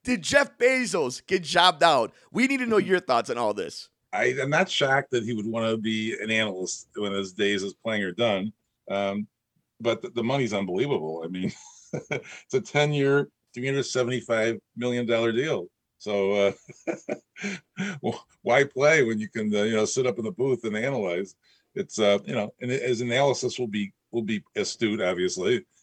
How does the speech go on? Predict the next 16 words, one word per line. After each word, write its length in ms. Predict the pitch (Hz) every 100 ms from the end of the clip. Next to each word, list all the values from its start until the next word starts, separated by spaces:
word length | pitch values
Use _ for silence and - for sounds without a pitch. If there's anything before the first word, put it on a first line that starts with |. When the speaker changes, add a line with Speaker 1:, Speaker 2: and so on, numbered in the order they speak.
| _ -
Speaker 2:
and, 260 | 104 104 98
uh, 220 | 98 101
he's 200 | - 107
very 240 | 113 107
articulate. 640 | 101 101 98 87 92 90 -
So 340 | 104 98 98 -
that's, 380 | - - - _ _ _ -
that's 160 | 104
a 60 | 113
good 200 | 95 110
find 380 | - 139 127 95
for 140 | 95
Fox. 360 | 95 92 85 -
Obviously, 580 | 104 104 95 107 101 - _ _ -
they're, 380 | 107 104 101
uh, 40 | 98